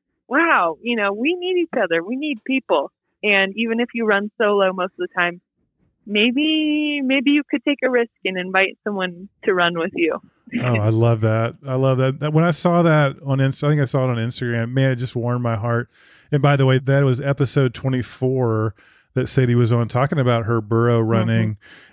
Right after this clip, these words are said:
Speaker 2: And that was back on January eleventh of this year, believe it or not. So, yeah, I, that just made me
Speaker 1: Yeah.
Speaker 2: so happy, Sarah. That was so cool.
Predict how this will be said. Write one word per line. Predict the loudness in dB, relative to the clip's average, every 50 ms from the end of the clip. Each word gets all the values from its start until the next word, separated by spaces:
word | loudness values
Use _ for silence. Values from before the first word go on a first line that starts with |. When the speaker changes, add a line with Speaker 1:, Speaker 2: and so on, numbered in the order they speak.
| _ _
Speaker 2:
And | 2 2 4 4
that | 2 2 2
was | 0 0 2
back | 2 2 2 2 0
on | 0 0 2
January | 2 2 4 4 4 2 2 2
eleventh | 2 0 0 0 0 -2 -2 -4 -10 -12
of | -8 -6 -6 -6 -6 -8 -4
this | -2 0 0 0 -2 -2
year, | -2 -2 0 0 -2 -2 -2 -4 -6 -6
believe | -6 -4 -2 -2 -2
it |
or | -4 -4
not. | -4 -4 -4 -6 -4
So, | -2 0
yeah, | 0 2 0 0 0 0 -2
I, | -4 -2 0
that | 2 2 2 2 2
just | 0 0 0 2 2
made | 2 2 2
me | 2 2 2
Speaker 1:
Yeah. | 2 2
Speaker 2:
so | 2 2
happy, | 2 2 2 0 0 -2 -2 -2 -4 -8 -12
Sarah. | -8 -4 -2 -2 0 0 -2
That | -2 -4
was | -6 -4
so | 0 0 0 0
cool. | 0 0 0 2 0 -2 -4